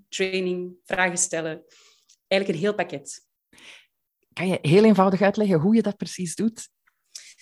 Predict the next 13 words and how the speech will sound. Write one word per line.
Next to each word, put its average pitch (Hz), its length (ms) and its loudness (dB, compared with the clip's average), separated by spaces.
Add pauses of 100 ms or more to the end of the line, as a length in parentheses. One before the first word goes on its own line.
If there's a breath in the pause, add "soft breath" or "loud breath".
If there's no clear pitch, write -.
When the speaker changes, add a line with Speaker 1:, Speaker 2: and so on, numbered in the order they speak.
(200 loud breath)
Speaker 1:
Eigenlijk 285 340 0
stem 254 140 2
ik 247 80 -2
mij 208 140 0
heel 226 400 2
sterk 220 320 -2
af 214 180 -6
op 175 180 -8
de 165 60 -6
deelnemers. 285 680 -2
Ze - 180 -4
krijgen 208 320 -2
sowieso 247 520 0